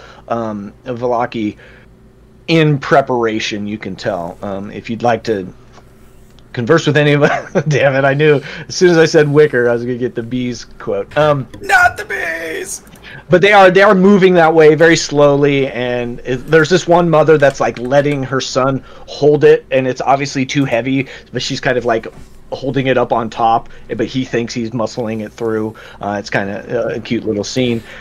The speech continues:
Speaker 1: But they're all moving towards there. Eventually, you do get to the intersection where you'll have to break off the main thoroughfare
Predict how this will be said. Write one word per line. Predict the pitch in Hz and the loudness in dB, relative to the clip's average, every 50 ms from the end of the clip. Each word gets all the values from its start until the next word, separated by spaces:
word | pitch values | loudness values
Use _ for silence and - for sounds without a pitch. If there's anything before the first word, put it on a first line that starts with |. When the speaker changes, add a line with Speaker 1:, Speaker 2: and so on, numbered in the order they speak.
| - - | -18 -6
Speaker 1:
But | - 135 | -2 2
they're | 156 170 165 160 | 4 4 4 4
all | 160 156 | 4 4
moving | 156 156 151 139 147 139 | 4 4 4 2 0 -2
towards | 131 - 131 123 110 104 104 | 0 0 0 0 0 -2 -2
there. | 120 120 123 123 120 120 - - _ - - _ - - - | 0 0 2 2 2 0 -2 -4 _ -20 -20 _ -20 -8 -6
Eventually, | 123 123 160 196 185 - 202 196 185 | -2 0 0 0 0 2 2 2 2
you | 170 160 | 2 0
do | 151 151 175 180 | 0 2 0 0
get | 165 151 170 170 170 - - | 4 4 4 2 2 0 -8
to | - - 160 160 156 | -6 -2 0 0 0
the | 143 139 147 | 0 -2 -2
intersection | 147 151 143 - - 147 147 143 - 139 135 | -2 -4 -4 -4 -2 -2 -2 -2 -4 -6 -4
where | 131 127 | -4 -4
you'll | 127 127 117 | -2 -4 -4
have | - 135 131 - - | -2 -4 -4 -4 -6
to | 131 | -8
break | 127 127 127 123 131 | -4 -4 -4 -2 -2
off | 123 120 - | -2 -2 -2
the | - | -4
main | 113 120 113 113 | -6 -6 -6 -6
thoroughfare | 117 - 139 127 120 113 - 123 120 117 117 113 | -8 -6 -4 -4 -4 -2 -2 0 0 0 0 -4